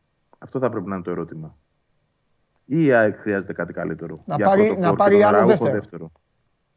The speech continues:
Speaker 1: Έναν με τον Αραούχο που να είναι όμως, που να καταλαβαίνει ο Αραούχο ότι θα μείνει και στον πάγκο. Γιατί τώρα αυτή τη στιγμή ισχύει το άλλο, ότι ο Ανσαριφάρ πρέπει μια ζωή να βγάλει, μάλλον μια σεζόν να τη βγάλει ως δεύτερος.
Speaker 2: Ναι.
Speaker 1: Εγώ, λοιπόν,
Speaker 2: Και
Speaker 1: θα
Speaker 2: δεν του
Speaker 1: έλεγα ότι
Speaker 2: αρέσει
Speaker 1: θα
Speaker 2: αυτό,
Speaker 1: έπρεπε
Speaker 2: το
Speaker 1: η ΑΕΚ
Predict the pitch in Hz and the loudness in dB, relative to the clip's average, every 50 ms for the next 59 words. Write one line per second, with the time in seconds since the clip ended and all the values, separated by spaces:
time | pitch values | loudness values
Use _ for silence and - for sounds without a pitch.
0 | _ _ _ _ _ _ _ _ _ _ _ _ _ _ _ _ _ - - 135 | _ _ _ _ _ _ _ _ _ _ _ _ _ _ _ _ _ -2 0 2
1 | 160 180 175 160 147 147 143 131 127 131 131 127 127 131 151 170 160 160 - 147 | 2 4 4 2 2 2 0 0 0 0 0 2 2 2 0 0 -2 -6 -6 -4
2 | 139 143 156 170 170 165 170 175 170 165 - - 139 127 - 131 127 127 120 123 | -2 0 0 0 0 -2 -4 -4 -6 -6 -8 -8 -6 -4 -4 -2 0 0 0 0
3 | 123 143 165 165 156 139 139 151 165 175 160 - 139 135 156 165 151 151 - 127 | 0 -2 -2 -2 0 0 0 0 -2 -4 -6 -6 -6 -6 -6 -6 -8 -8 -10 -6
4 | 120 139 139 127 101 87 85 90 98 101 135 139 - 156 156 147 - - 160 - | -2 -2 -2 -2 -4 -8 -10 -10 -10 -10 -10 -8 -6 -4 -4 -4 -4 -6 -10 -10
5 | - 127 139 165 160 151 - - 180 170 - 165 160 139 120 107 104 - 113 113 | -10 -8 -6 -6 -6 -8 -8 -8 -8 -4 0 0 2 2 0 -2 -2 -4 -6 -4
6 | 113 120 113 113 151 156 156 - 160 160 160 143 135 - _ _ - 135 160 170 | -4 -6 -4 -4 -4 -6 -4 -6 -8 -8 -8 -10 -16 -20 _ _ -8 -4 -2 -2
7 | 156 131 123 120 117 131 156 196 214 208 - _ _ _ _ _ _ _ - 117 | -2 -2 -2 -2 -2 0 -2 -2 -4 -8 -12 _ _ _ _ _ _ _ -8 -4
8 | 127 165 165 151 139 131 135 139 135 123 107 113 135 151 160 - 131 107 113 151 | 0 0 0 0 -2 -2 -2 -2 -2 -2 -4 -4 -4 -4 -4 -4 -4 -4 -2 -2
9 | 180 202 190 160 139 123 113 147 185 202 196 196 175 185 180 - - 95 156 151 | -2 -2 -2 -4 -4 -4 -2 0 0 0 0 0 -2 -4 -6 -6 -8 -12 -14 -14
10 | _ _ _ _ _ _ _ _ _ _ _ _ _ _ _ _ _ _ _ _ | _ _ _ _ _ _ _ _ _ _ _ _ _ _ _ _ _ _ _ _
11 | _ _ _ _ _ _ _ _ _ _ _ _ _ _ _ - 185 180 175 151 | _ _ _ _ _ _ _ _ _ _ _ _ _ _ _ -6 -4 -2 -2 -2
12 | 120 - - 107 117 135 151 151 143 143 165 160 156 - - - - - - - | -4 -4 -4 -4 0 2 2 0 0 -2 -2 2 4 6 8 8 8 8 8 8
13 | - 185 180 151 - - 170 175 170 170 254 - - 156 160 | 8 6 4 2 2 2 0 2 2 2 2 2 2 4 4